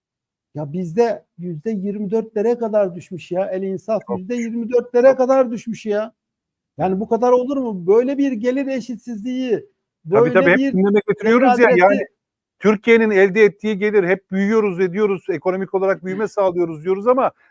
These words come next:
Speaker 2: vatandaşa yansıtamıyoruz bunu. İşte çalışanlara, emeklilere yansıtamıyoruz.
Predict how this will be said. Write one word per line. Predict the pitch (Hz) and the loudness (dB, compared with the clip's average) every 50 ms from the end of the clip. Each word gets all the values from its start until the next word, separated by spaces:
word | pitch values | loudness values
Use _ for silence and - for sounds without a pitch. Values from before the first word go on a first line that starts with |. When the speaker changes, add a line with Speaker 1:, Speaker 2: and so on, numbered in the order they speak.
| _ - | _ -4
Speaker 2:
vatandaşa | 139 151 - 185 180 190 196 202 - 269 285 | -4 -2 -2 -2 -2 -2 -2 -2 -2 -2 0
yansıtamıyoruz | 277 262 240 202 - - - 175 151 139 131 127 117 110 110 | 0 0 0 -2 -6 -8 -6 -6 -4 -4 -6 -6 -8 -10 -16
bunu. | 117 113 120 | -16 -14 -14
İşte | 110 _ - 147 | -14 _ -14 -12
çalışanlara, | - 165 151 135 - 175 175 185 202 208 190 | -10 -10 -10 -10 -10 -10 -8 -6 -4 -4 -4
emeklilere | 165 165 170 151 _ - 190 220 | -4 -6 -8 -10 _ -6 -4 -4
yansıtamıyoruz. | 240 233 208 185 - _ - 143 127 127 120 101 110 | -4 -4 -6 -8 -10 _ -10 -10 -8 -10 -10 -12 -14